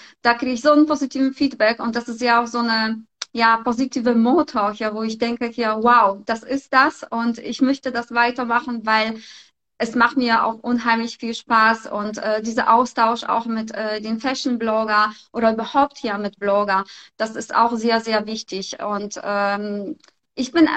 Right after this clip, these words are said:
muss ich ganz ehrlich sagen, ich bin ganz neu, also ich bin, ich mache das seit ein Jahr, drei Monaten, also ich bin immer noch in so einer Entwicklungsphase.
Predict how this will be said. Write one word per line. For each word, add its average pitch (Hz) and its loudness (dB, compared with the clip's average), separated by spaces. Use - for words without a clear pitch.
muss 294 4
ich 311 -2
ganz 285 2
ehrlich 285 0
sagen, 277 4
ich 254 -10
bin 269 2
ganz 247 -2
neu, 240 0
also 208 -4
ich - -10
bin, 240 -2
ich - -12
mache 220 2
das 226 -4
seit 214 -2
ein 226 0
Jahr, 226 4
drei 220 0
Monaten, 220 0
also 208 -2
ich - -10
bin 240 -4
immer 247 2
noch 240 0
in 220 -2
so 220 -2
einer 226 -2
Entwicklungsphase. 220 -2